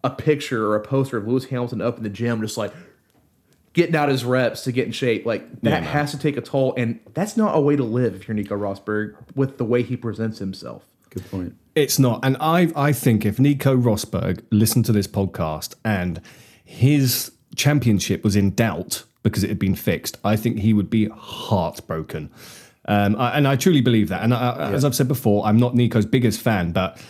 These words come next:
Speaker 2: I think the man gave it every single bit of his body, uh, and his mind and everything.
Speaker 3: You could,
Speaker 2: And,
Speaker 3: you could
Speaker 2: and
Speaker 3: hear it in Abu Dhabi, couldn't you, on the radio?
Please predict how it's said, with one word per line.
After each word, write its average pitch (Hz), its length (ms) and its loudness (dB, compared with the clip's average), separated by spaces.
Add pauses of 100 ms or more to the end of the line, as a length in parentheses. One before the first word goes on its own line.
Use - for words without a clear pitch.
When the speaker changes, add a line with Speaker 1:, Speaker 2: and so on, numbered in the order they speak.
(280)
Speaker 2:
I 120 140 2
think 120 220 0
the 117 60 0
man 107 260 2
gave 104 200 2
it - 180 -8 (120)
every 160 500 2
single 147 580 2
bit 139 520 0
of 110 100 2
his 104 240 2
body, 90 440 0 (400)
uh, 107 40 -2
and 107 280 0
his 95 140 0
mind 117 420 4
and 104 240 -6
everything. 120 500 0
Speaker 3:
You 139 40 0
could, - 80 -8
Speaker 2:
And, 117 240 -2
Speaker 3:
you 139 60 0
could 131 140 0
Speaker 2:
and 131 80 2
Speaker 3:
hear 165 140 2
it 113 60 2
in 113 80 0
Abu 117 220 -2
Dhabi, 117 280 -4
couldn't 135 160 -4
you, 104 80 -6
on 101 60 -4
the 98 60 -4
radio? 107 480 -2